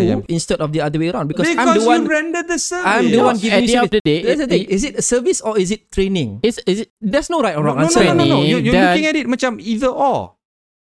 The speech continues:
Speaker 1: I, I mean, I can pee and I can sleep. It, it, it can happen. I can pee in my sleep.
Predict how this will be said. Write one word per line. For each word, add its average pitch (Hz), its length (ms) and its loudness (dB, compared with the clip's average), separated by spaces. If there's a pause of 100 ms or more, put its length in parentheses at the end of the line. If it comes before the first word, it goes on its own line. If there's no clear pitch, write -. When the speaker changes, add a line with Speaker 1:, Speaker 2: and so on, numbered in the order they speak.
(260)
Speaker 1:
I, 214 80 -4 (100)
I 190 80 -8
mean, 233 320 -2
I 214 160 -4
can 220 240 -4
pee 220 400 -2
and 202 140 -2
I 208 40 -2
can 202 180 -4
sleep. 220 440 -4 (480)
It, 233 240 -6
it, 214 300 -4
it 214 120 -8
can 254 200 -2
happen. 233 580 -4 (400)
I 156 120 -2
can 185 200 -4
pee 202 240 -6
in 226 80 0
my 254 120 0
sleep. 254 360 -6